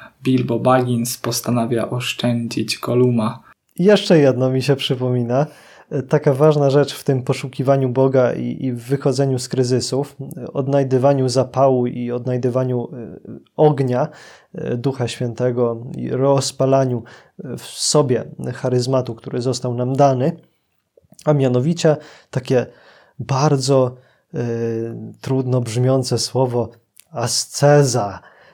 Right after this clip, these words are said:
Speaker 2: E, ale tu nie chodzi o jakieś, nie wiem, biczowanie się czy coś takiego, <laughs> tylko chodzi o to, e, że to jest wykorzenianie tego, co jest nam niepotrzebne w tej drodze do Boga. I, i tutaj, e, kojarzy mi się taki piękny obraz,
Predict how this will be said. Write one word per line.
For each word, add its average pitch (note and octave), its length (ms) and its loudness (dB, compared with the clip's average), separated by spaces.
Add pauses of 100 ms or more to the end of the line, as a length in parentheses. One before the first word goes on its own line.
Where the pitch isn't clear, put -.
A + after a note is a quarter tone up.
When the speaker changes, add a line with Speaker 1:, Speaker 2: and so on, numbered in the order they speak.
(140)
Speaker 2:
E, A#2 300 -8
ale F3+ 200 4
tu F#3+ 120 0
nie F3+ 160 4
chodzi C#3 340 2
o B2 80 4
jakieś, B2 500 -2
nie A#2+ 140 -8
wiem, A2+ 180 -6
biczowanie B2+ 580 2
się B2 160 -2
czy C#3+ 140 -8
coś - 200 -8
takiego, B2 560 0
<laughs> - 120 -8
tylko D#3 420 2 (280)
chodzi D#3+ 380 0
o D3+ 80 0
to, D#3 240 2
e, B2+ 380 -4
że C#3+ 180 -4
to D3 180 -2
jest D3 360 -2 (280)
wykorzenianie D3+ 1120 2 (320)
tego, G3 380 2
co F#3 200 0
jest F3+ 220 0
nam E3+ 260 0
niepotrzebne E3 840 0
w - 120 -20
tej A#2+ 240 -6
drodze A#2+ 500 0
do B2 180 -2
Boga. A2 320 0 (520)
I, D3 260 -6
i B2+ 40 -2
tutaj, D3+ 460 2
e, C3+ 180 2
kojarzy D3 400 2
mi C#3+ 100 0
się C3+ 140 -2
taki B2+ 220 -4
piękny D#3+ 440 0
obraz, C3+ 460 2